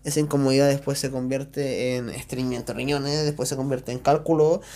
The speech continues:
después en páncreas, qué sé yo, pero la cuestión es que se convierte en enfermedades físicas muchas de las incomodidades emocionales.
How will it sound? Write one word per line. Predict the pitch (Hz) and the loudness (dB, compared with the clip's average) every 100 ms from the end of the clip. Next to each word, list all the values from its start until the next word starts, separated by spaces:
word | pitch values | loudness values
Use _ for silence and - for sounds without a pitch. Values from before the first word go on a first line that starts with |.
| - - | -20 -14
después | - 135 139 | -8 -4 -2
en | 139 | 0
páncreas, | 160 165 131 | 0 0 0
qué | 262 | 2
sé | 294 294 | 6 6
yo, | 214 233 214 147 151 | 6 4 0 -2 0
pero | 165 | 2
la | 165 | 4
cuestión | 170 202 214 | 2 2 0
es | 240 | -2
que | 220 | -4
se | 208 190 | -6 -4
convierte | 175 170 190 196 | -4 -2 -2 -4
en | |
enfermedades | 185 165 135 139 151 151 | -6 -6 -4 0 0 -2
físicas | - 170 175 160 | -4 -2 0 0
muchas | 151 160 185 | 2 0 2
de | 160 | 2
las | 147 | 4
incomodidades | 139 - 135 131 139 151 | 4 0 0 2 4 4
emocionales. | 139 135 135 147 120 110 | 2 0 0 0 0 -4